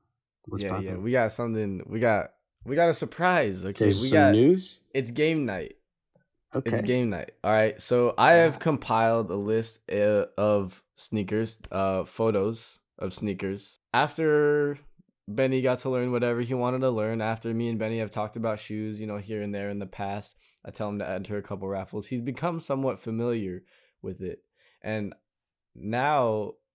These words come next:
Speaker 2: so I'm gonna show him a picture of a shoe, and he is going to guess the price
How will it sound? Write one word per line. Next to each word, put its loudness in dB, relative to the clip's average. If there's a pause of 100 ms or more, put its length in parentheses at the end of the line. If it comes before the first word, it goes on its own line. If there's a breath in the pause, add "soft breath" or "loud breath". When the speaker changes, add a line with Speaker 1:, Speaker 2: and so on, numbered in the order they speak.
Speaker 2:
so 2
I'm 6
gonna 2
show 4
him -2 (500)
a 0
picture 2
of 0
a -2
shoe, -2 (680)
and 2
he 0
is 0
going 0
to -2 (280)
guess 2
the -2
price -6